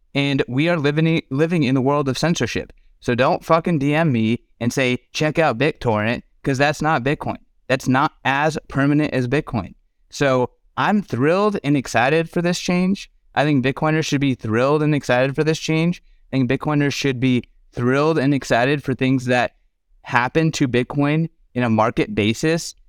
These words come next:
that are within its consensus rules. And I think that Bitcoiners should be open to the idea that a new paradigm's been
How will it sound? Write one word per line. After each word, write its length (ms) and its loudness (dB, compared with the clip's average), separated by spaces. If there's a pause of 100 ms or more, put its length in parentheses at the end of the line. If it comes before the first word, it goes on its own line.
(140)
that 100 2
are 160 0
within 320 0
its 160 -4
consensus 580 -2
rules. 460 -2 (380)
And 120 -2
I 60 0
think 240 -2
that 380 0
Bitcoiners 760 -2 (260)
should 500 0
be 240 0
open 380 0
to 100 -6
the 160 2
idea 580 0 (300)
that 280 0
a 120 0
new 160 2
paradigm's 560 0
been 180 0